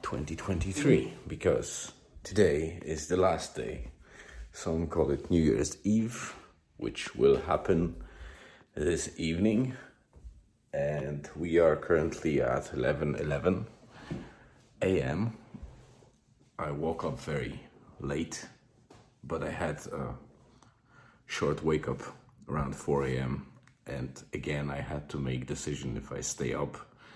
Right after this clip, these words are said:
and go to sleep, and I chose the latter because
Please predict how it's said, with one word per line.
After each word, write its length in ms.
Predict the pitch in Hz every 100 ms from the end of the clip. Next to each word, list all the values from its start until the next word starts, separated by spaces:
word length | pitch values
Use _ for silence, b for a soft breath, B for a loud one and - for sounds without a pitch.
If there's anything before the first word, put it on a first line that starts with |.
| B B B B B B B B B B _ _ - _
and 300 | - 95 87
go 160 | 82 95
to 120 | 90
sleep, 460 | 85 - 107 104 - - -
and 320 | 87 85 78
I 80 | 67
chose 340 | - 78 80
the 180 | - 78
latter 480 | 76 76 76 78 73 -
because 640 | 80 73 - - - -